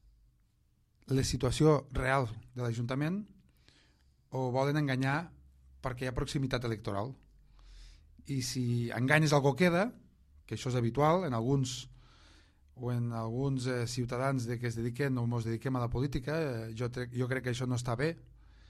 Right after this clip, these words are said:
però ara embolica, embolica que algú quedarà. Per tant, retomant,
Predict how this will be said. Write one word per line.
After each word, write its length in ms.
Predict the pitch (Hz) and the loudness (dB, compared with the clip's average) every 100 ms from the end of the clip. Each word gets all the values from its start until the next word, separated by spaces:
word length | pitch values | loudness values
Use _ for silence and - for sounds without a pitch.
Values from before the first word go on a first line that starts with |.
| - - - | -20 -20 -8
però 240 | 131 127 127 | -2 2 4
ara 220 | 143 156 | 4 2
embolica, 560 | 135 135 147 170 190 220 202 - 131 | 2 6 8 8 4 2 0 -8 -6
embolica 360 | 127 139 156 190 | 0 0 0 0
que 80 | |
algú 200 | 147 135 | 0 0
quedarà. 400 | 120 120 101 98 - - - - - | -2 -2 -2 -4 -8 -20 -20 -20 -12
Per 140 | 107 | -8
tant, 300 | 107 127 143 139 - - - - - - | -4 -2 -2 -6 -12 -20 -20 -20 -20 -14
retomant, 480 | 127 123 127 135 143 | -8 -4 0 0 0